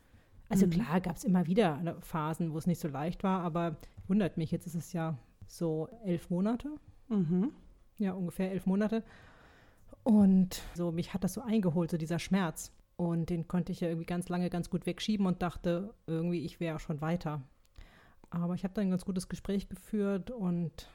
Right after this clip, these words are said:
Speaker 1: mir auch nochmal Gedanken gemacht, was da eigentlich los ist. Und also was für mich,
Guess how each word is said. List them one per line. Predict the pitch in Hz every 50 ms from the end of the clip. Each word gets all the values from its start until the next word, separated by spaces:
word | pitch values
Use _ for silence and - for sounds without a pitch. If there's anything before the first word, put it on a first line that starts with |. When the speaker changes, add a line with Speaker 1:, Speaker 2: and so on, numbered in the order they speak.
| - - _ - _ _ - 165 165
Speaker 1:
mir | 180 185 185 185 180 185 190 196 185
auch | 175
nochmal | 175 175 185 175
Gedanken | 170 175 175 175 196 190 208 196
gemacht, | 170 170 175 175 175 175 - - - - - - - - - - _ - - - - - _ _ _ _ _ _ _
was | - 180 151 -
da | - 156
eigentlich | 170 170 - -
los | 175 170 208 208 -
ist. | 196 - - - - -
Und | 175 165 165 160 160 160 160 156 - - -
also | 170 - - 156
was | 165 - -
für | - 180
mich, | 175 180 180 180 - -